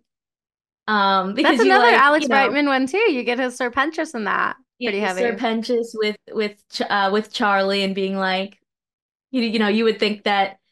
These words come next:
Speaker 1: they're like, "Get outta here," but it's like, "No, we're really, we really are focused on, you know, rehabilitation. It's okay." Like, um, and maybe, maybe Loser Baby, um,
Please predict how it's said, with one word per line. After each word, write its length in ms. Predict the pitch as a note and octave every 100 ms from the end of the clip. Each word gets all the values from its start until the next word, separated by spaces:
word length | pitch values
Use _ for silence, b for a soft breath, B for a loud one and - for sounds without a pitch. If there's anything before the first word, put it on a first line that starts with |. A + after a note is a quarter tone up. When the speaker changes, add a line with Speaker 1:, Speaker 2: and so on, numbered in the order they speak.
| _ -
Speaker 1:
they're 100 | G#3
like, 180 | G3
"Get 140 | C#4 C#4+
outta 240 | B3+ A#3
here," 340 | A#3 A3+ G#3+ G3+
but 120 | G#3+
it's 140 | G3+
like, 140 | A3 B3+
"No, 140 | D4+
we're 140 | C#4+
really, 360 | C4 D4 D4 C#4+
we 100 | D4
really 280 | C#4 D#4+ D#4
are 160 | D4 C4+
focused 480 | A3+ G3+ G3 -
on, 380 | G#3 G3 F#3+ F#3+ - _ _ _ _ -
you 80 |
know, 140 | G#3+ F#3+
rehabilitation. 920 | G3+ D#4+ C#4+ B3+ B3+ A#3+ G#3+ G3+ G#3 -
It's 200 | D4+ A#3
okay." 460 | G#3 - G3+ G3
Like, 400 | G3 F#3+ F#3 - _ _ _ _ _ _ _ _ _
um, 540 | G#3+ G#3 G#3 G#3 G#3 G3+
and 100 | D4+
maybe, 360 | G4+ C#5 A4+ - -
maybe 260 | - F#4+ F#4+
Loser 320 | A#3+ G#3+ G#3+
Baby, 580 | G3+ G3 G3 G3+ G3 G3 _ _ _ _ -
um, 600 | G#3 G3 F#3+ F#3+ G3